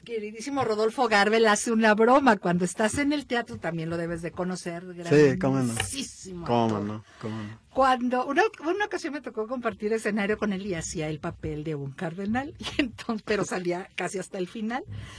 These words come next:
Speaker 1: Estábamos ahí con Roberto Espejo y estaba él.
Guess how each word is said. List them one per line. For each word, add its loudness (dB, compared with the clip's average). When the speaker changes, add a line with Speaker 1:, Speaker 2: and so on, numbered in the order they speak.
Speaker 1:
Estábamos 4
ahí -2
con -2
Roberto -2
Espejo -6
y -6
estaba -6
él. -8